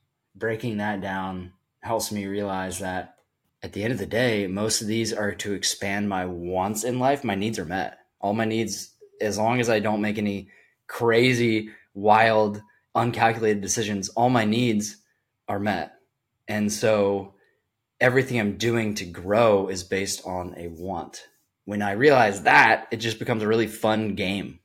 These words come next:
It's a puzzle. It's an adult puzzle that I'm trying to put the pieces together to accomplish my wants. Not sure if that resonates with any of y'all, but I've been thinking about that a lot lately.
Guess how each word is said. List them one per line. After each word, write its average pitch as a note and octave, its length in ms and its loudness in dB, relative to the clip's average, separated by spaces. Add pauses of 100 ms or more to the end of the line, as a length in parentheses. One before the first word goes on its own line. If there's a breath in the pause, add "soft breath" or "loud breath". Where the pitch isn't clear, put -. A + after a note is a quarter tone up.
(140)
It's - 100 -8
a G2 40 -8
puzzle. F#2 420 -2
It's F2+ 100 -10
an F#2+ 100 -4
adult G2+ 280 0
puzzle G2 480 -2
that F2+ 140 -4
I'm F#2 100 -6
trying G2 180 -6
to F#2 60 -12
put G#2+ 120 -8
the F2 60 -12
pieces F#2 320 -10
together F#2 400 -4 (640 soft breath)
to G2+ 120 -6
accomplish F#2+ 340 -6
my D#2 120 -10
wants. - 460 -12 (260)
Not B2+ 140 4
sure B2+ 120 4
if A#2 40 4
that G#2+ 120 6
resonates G#2 380 0
with G#2 40 -8
any F#2 120 -4
of F2 40 -6
y'all, F2 220 -2
but D2+ 340 -10 (540)
I've G2 80 -8
been G2 120 -4
thinking F#2 180 -6
about F2 120 -6
that E2 140 -6
a D#2+ 60 -6
lot D#2+ 220 -4
lately. D2 240 -10